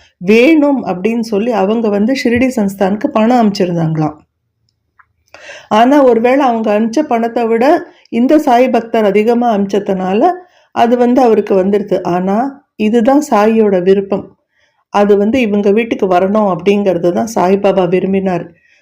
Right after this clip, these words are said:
உலகத்தின் எந்த மூலையில எந்த பக்தர் எந்த கஷ்டத்துல இருந்து மனசார அவரை தியானம் பண்ணி ஒரு குரல் கொடுத்தோம்னா ஓடோடி வருவார். அவர் எந்த ரூபத்துல வருவாருங்கிறது நமக்கு தெரியாது. அதுக்கான ஒரு பெரிய, மிகப்பெரிய உதாரணம் தான் இந்த ஒரு,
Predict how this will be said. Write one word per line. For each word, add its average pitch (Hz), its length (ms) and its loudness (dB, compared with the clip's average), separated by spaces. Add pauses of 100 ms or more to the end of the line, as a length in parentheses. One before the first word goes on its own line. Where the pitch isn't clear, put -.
உலகத்தின் 247 600 2
எந்த 240 400 4
மூலையில 247 520 0
எந்த 202 320 0
பக்தர் 208 420 -2
எந்த 190 340 -4
கஷ்டத்துல 196 500 -4
இருந்து 185 380 -4
மனசார 196 500 0
அவரை 214 440 0 (500)
தியானம் 214 480 2
பண்ணி 196 500 -2 (220)
ஒரு 185 280 -2
குரல் 233 340 2
கொடுத்தோம்னா 202 680 -2
ஓடோடி 214 480 2
வருவார். 196 380 2
அவர் 175 340 -4
எந்த 226 300 2
ரூபத்துல 240 480 -2
வருவாருங்கிறது 190 760 -2
நமக்கு 175 280 -4
தெரியாது. 180 540 -2 (340)
அதுக்கான 208 580 2
ஒரு 175 440 -4 (400)
பெரிய, 240 440 4
மிகப்பெரிய 269 680 0
உதாரணம் 220 560 0
தான் 262 160 -2
இந்த 190 360 -2
ஒரு, 170 500 -6